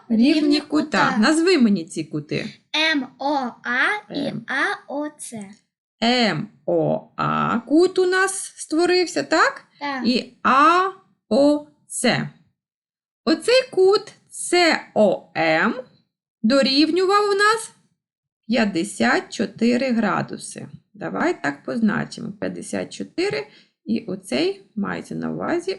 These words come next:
Speaker 1: оцей кут, так?
Speaker 2: Так.
Speaker 1: Що перше ми можемо знайти?
Speaker 2: Ми можемо знайти, ну, скільки градусів ці маленькі кутики дорівнюють.
Speaker 1: Так, і що нам потрібно для цього зробити?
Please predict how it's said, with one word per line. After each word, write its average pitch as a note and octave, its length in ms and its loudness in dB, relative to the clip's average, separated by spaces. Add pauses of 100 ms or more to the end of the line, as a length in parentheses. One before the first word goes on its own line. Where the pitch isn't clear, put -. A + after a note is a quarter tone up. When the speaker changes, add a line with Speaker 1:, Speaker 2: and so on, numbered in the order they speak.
Speaker 1:
оцей G3 440 -6
кут, - 380 -16
так? - 300 -2 (340)
Speaker 2:
Так. C#4+ 160 -16 (180)
Speaker 1:
Що - 200 -2 (240)
перше G4+ 500 0
ми C4+ 180 -2
можемо D#4+ 680 2
знайти? D#4 680 0 (1500)
Speaker 2:
Ми F4 120 -20
можемо F#4 320 -10
знайти, F4+ 500 -12 (720)
ну, D#4 300 -8 (400)
скільки - 540 -14
градусів E4+ 720 -12
ці - 180 -14
маленькі D4+ 480 -10
кутики - 540 -20
дорівнюють. A#3+ 920 -14
Speaker 1:
Так, F3 240 0
і C4+ 60 -2
що E4 160 0
нам C#4 180 0
потрібно A3 440 0
для G3+ 160 2
цього G#3 280 0
зробити? E3 640 -4